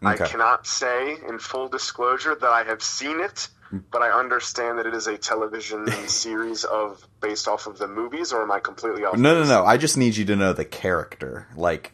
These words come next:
Speaker 2: the
Speaker 1: Oh,
Speaker 2: character, the Punisher.
Speaker 1: yeah.
Speaker 2: Have you seen the Tom Jane movie or the, the Punisher Warzone from two thousand nine?
Speaker 1: Uh, I haven't. I mean, I know the, I know the character.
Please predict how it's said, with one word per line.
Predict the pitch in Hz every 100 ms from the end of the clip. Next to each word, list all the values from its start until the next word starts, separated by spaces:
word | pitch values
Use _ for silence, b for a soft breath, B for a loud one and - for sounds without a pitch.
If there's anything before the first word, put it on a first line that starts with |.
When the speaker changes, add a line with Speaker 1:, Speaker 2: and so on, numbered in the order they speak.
| -
Speaker 2:
the | 80 170
Speaker 1:
Oh, |
Speaker 2:
character, | 113 92 - 87
the |
Punisher. | - 92 87 -
Speaker 1:
yeah. | 98
Speaker 2:
Have | 110
you | 110
seen | 131 117
the |
Tom | 113 117 117
Jane | 117 117 117
movie | 117 113 117 92
or | 92
the, | 82 85 85 80 -
the | 80 80 78 76 - _ -
Punisher | 101 95 92 82
Warzone | 90 101 110 104 110 107 110 107
from | 101 90 82 82
two | 98
thousand | 87 85 82 82
nine? | 92 104 107 113 b b b b b b b
Speaker 1:
Uh, | 165
I | 170 190 190 180 165 151 147
haven't. | 156 151 143
I |
mean, | 139
I | 135
know | 139 147
the, | 135 131 113
I | 127
know | 135
the | 123
character. | 117 - 120 131 - 95 95